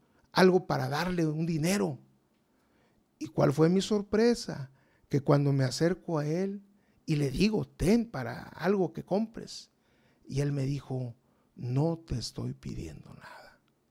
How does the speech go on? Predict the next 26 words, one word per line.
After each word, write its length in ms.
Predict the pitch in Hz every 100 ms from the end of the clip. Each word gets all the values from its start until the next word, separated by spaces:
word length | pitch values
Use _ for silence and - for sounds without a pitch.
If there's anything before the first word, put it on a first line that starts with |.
| _ _ _
Yo 140 | 254
no 100 | 320
te 140 | 285 151
estoy 220 | - 120
pidiendo". 580 | - 101 - - 143 202 _ _ _ _ _ _ _ -
Y 100 | 190
así 260 | 226 214 302
es. 480 | 339 359 - - - _ _ _ _ - - - -
Hay 260 | 196 220
necesitados 1120 | 320 330 240 240 - 202 - 269 302 302 294
que 140 | - 208
están 500 | 185 - 262 311 311
muy 420 | 302 311 403 381
necesitados, 1120 | 339 269 233 226 208 214 185 156 143 - - _ _ _
pero 260 | 240 269 269
que 140 | 262
no, 340 | 277 320 302 - _ _ _ _ _ _ _ _ _
no 220 | 214 320
están 320 | 370 - 277 269
buscando 460 | 208 - 208 214
a 80 | 226
Dios, 420 | - 190 269 233
no 220 | 240 254
piden 320 | - 277 269 247
a 80 |
Dios. 640 | 233 254 294 330 - -